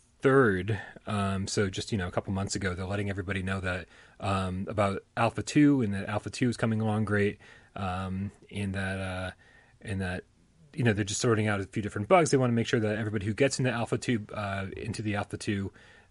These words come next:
uh, won't, uh, won't experience all the bugs that people have been, uh, experiencing. And that was in December. Uh, and then, uh, over on February ninth, which is just a week ago, um,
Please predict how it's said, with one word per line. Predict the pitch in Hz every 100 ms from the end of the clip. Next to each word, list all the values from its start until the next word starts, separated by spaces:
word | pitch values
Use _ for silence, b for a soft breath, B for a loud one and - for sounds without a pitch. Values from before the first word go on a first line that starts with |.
| -
uh, | 87 82 - - _ _ _ _ -
won't, | 120 113 113 107 - _ _ _ _ _
uh, | - 98 98
won't | 117
experience | 110 - 107 98
all | 98
the |
bugs | 92 98 87
that | 95
people | 104 90
have | 85
been, | 92 90 87 - -
uh, | 90 87
experiencing. | 95 - 135 101 - 85 - B B -
And | 92
that | 110 117
was | 104
in | 104 98
December. | - - 135 135 98 90 B B B
Uh, | - 92 - -
and | 104 95
then, | 123 113 110 110 107 b b b b b _ _ - -
uh, | - - _ -
over | 123 104 120 110
on | 104 98
February | 131 120 113 104
ninth, | 101 110 135 139 131
which | 113
is | 101 92
just | 101 - -
a |
week | 98 104 170
ago, | 98 90 78 90 b b b -
um, | 98 95 90 90 90